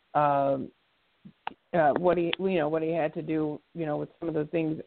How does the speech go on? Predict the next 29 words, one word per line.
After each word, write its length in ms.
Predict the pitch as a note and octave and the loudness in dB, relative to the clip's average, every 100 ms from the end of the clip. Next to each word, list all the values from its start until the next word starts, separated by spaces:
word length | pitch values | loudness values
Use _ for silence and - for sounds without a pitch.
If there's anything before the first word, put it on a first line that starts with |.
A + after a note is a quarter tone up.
| - | 0
issues 380 | F#3 F#3 E3+ E3 | 0 4 2 2
at 100 | D#3 | 0
the 60 | |
White 240 | D#3+ F3+ F3 | 2 2 2
House, 260 | D#3 D#3 - | 2 0 -4
and 320 | D#3+ D#3+ D#3 | -4 -2 2
that 320 | E3 E3+ - - G#2+ - - F#3 | 4 4 2 -4 -18 -18 -16 -6
got 180 | F3 E3 | -2 0
him 120 | E3 | 0
a 40 | D#3+ | -4
little 280 | D#3+ D#3 D3+ _ | -4 -6 -8 _
scared 580 | - F#3+ F3+ E3 D#3+ E3 - _ _ _ _ _ - | -2 4 6 6 4 0 -6 _ _ _ _ _ -4
because 360 | F#3 F#3 F3 F3 | -2 2 0 2
they 220 | E3 E3 | 2 4
were, 560 | E3 D#3+ D#3+ D#3 D3+ - _ _ - | 2 0 -2 -4 -6 -8 _ _ -10
you 140 | E3 | -6
know, 140 | D3 | -4
his 200 | D3+ F3+ D3+ C#3 | 0 0 0 -4
base, 300 | D3+ D3 E3 | -2 -2 -2
which 220 | D#3 D3 | -6 -8
of 120 | C#3+ - | -10 -8
course 240 | C#3 D#3 | -8 -8
are 180 | D3+ C3+ | -10 -12
white, 560 | B2 - C#3+ C#3+ C#3+ - _ _ _ _ - | -12 -12 -10 -6 -6 -8 _ _ _ _ -10
um, 500 | D3 C#3 C#3 C#3 C3+ - _ - | -6 -4 -4 -4 -8 -12 _ -14
Americans, 720 | D#3 C#3 C3 - C#3+ C#3+ E3+ - _ _ | -10 -6 -6 -6 -6 -4 -6 -10 _ _
some 160 | C#3+ C#3+ | -4 -4
of 80 | C3+ | -2
them. 200 | D3 | -2